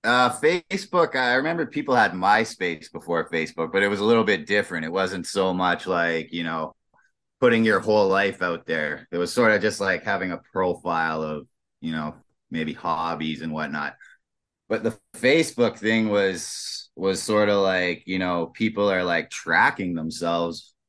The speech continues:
almost voluntarily, you know, <laughs> giving their locations,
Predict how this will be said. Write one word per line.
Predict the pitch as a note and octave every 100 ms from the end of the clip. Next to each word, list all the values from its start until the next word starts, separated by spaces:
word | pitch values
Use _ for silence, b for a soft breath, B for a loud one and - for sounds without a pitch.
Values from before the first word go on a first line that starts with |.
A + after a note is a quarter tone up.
| _
almost | F2+ F#2 F2+ D#2+
voluntarily, | D#2 G2 F#2+ E2 - E2+ F2 F2+ D#2+
you | D2+ D2+
know, | D2+ D#2 -
<laughs> | C3
giving | - B2+ A#2 A2
their | G2+
locations, | G2 E2 - G2 G2 F2+ G2 F#2+ F#2 F#2 F2